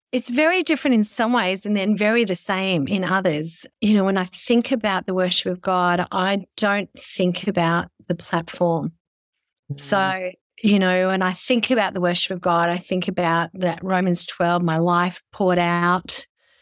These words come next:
Speaker 1: and so that is the, that's still the constant for me. I think I'm still, <laughs> I get in awe of his presence. I'm still very in awe of his presence, the nearness of God. So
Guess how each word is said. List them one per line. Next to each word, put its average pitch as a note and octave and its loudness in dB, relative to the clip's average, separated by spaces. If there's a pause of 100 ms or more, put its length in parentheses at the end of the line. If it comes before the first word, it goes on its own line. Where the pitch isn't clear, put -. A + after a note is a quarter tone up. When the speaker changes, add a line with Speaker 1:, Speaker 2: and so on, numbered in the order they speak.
(420)
Speaker 1:
and G#3+ 2
so A3 0
that A3 0
is A#3+ 0
the, F3+ 0
that's - -4
still B3 2
the A3+ 0 (420)
constant - -2
for - -2
me. E3 0 (360)
I F#3 0
think F#3 -2
I'm F#3 0
still, G#3 0 (320)
<laughs> - -8
I C#4+ 0
get D4+ 4
in G4 0 (140)
awe F#3 4 (300)
of G3 0
his G#3+ 0
presence. F#3+ -2 (580)
I'm G3 2
still G#3 0
very F#3+ 2 (200)
in G3+ 0
awe F3+ 2
of F3+ 0
his F#3+ -2
presence, F#3+ -4
the G3 0
nearness F#3 0
of F#3 -8
God. F#3+ 0
So G#3+ 0